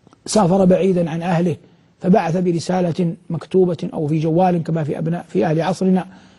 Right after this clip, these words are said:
فكتب فيها أبيات مما يحفظ أو مما يقول يخاطب فيها من يو-، من يودهم زوجته مثلاً،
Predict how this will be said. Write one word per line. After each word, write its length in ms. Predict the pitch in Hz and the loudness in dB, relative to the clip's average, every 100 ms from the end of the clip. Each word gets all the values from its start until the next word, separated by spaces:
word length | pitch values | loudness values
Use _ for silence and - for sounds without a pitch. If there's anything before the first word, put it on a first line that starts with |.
| _ _ | _ _
فكتب 360 | 208 262 190 185 | 0 2 2 -2
فيها 340 | 220 160 185 | -2 -2 -2
أبيات 400 | 156 180 185 175 | 0 2 2 0
مما 180 | 165 170 | -2 -2
يحفظ 380 | 190 - 170 160 | -4 -4 -6 -4
أو 60 | |
مما 280 | 165 175 170 | 0 0 0
يقول 380 | 160 190 190 165 - - _ _ _ _ _ _ _ _ _ - | -2 0 2 0 -8 -20 _ _ _ _ _ _ _ _ _ -2
يخاطب 460 | 214 226 202 185 | 0 0 2 0
فيها 220 | 156 180 170 | 2 2 2
من 160 | 165 | 2
يو-، 300 | 160 185 202 | 2 2 2
من 180 | 170 175 | 0 2
يودهم 500 | 170 190 156 175 175 | 2 2 2 0 0
زوجته 500 | 147 208 180 - 165 - _ _ _ _ _ _ - | 2 2 0 -2 -6 -8 _ _ _ _ _ _ -6
مثلاً، 380 | 214 160 190 | 0 2 2